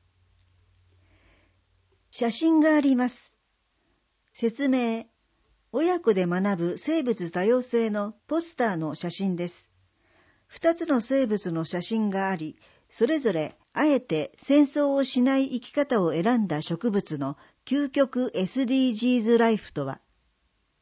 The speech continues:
今問題のアメリカザリガニ、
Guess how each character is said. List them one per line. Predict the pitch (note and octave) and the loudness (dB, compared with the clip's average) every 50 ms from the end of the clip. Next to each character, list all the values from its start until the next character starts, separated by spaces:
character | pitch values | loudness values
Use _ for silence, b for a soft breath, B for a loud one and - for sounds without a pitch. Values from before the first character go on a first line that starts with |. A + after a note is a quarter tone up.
| _ _ _ _ | _ _ _ _
今 | - C#4 D4+ D#4+ D4 A#3 | -4 0 2 2 2 2
問 | F3+ F3 G3 G#3 G3 | 2 2 2 2 2
題 | F#3 F#3+ F#3 F3 E3 | 0 0 -2 -2 -2
の | E3 E3 E3 D#3 - | -2 -4 -4 -6 -8
ア | - D3 D#3 | -6 -4 -2
メ | F3 A#3 | 0 0
リ | B3 C4+ B3+ | 0 0 0
カ | - B3 A#3+ | 0 0 0
ザ | G3+ A#3 | 2 0
リ | A3+ G3 F3 | 0 0 -2
ガ | D#3 D3 C#3+ | -4 -4 -4
ニ、 | C#3 C3 - | -6 -8 -10